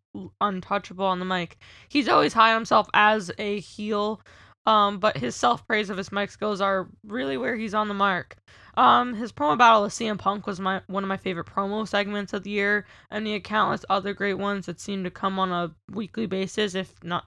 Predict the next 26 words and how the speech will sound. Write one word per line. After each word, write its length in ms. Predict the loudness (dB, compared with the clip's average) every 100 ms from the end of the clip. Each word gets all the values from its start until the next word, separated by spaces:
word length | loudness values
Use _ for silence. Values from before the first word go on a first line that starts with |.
| -8
if 180 | -8
they 140 | -8 -8
didn't 280 | -8 -6 -2
actually. 640 | -2 -2 -6 -6 -4 -6 -12 -20 -20 -4
Um, 440 | 2 2 0 -6 -10 _ -4
a 120 | -4
close 360 | -2 0 0 -2
one 100 | -8
for 120 | -6
me 120 | -6
was 160 | -4 0
I, 300 | 2 4 2 0
I 120 | 0
always 220 | 0 -2
enjoy 300 | -4 -4 -4
Ethan 300 | -4 -6 -8 -6
Page. 300 | -4 -4 -4
He 80 |
always 160 | -4 -4
brings 220 | -6 -8
some 100 | -8
great 200 | -4 -4
energy 500 | -4 -4 -6 -6 -10
to 100 | -8
his 180 | -8 -8
promos. 440 | -4 -2 -2 -6